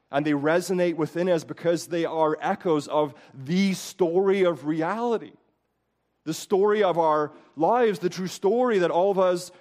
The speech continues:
are part of. There is a dragon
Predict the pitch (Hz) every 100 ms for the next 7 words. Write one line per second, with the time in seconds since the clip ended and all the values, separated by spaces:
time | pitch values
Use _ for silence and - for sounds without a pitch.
0 | _ - 170 - 208 233 220 156 131 120
1 | _ _ _ 165 180 208 247 269 - 196
2 | 165 160 147 110 113 95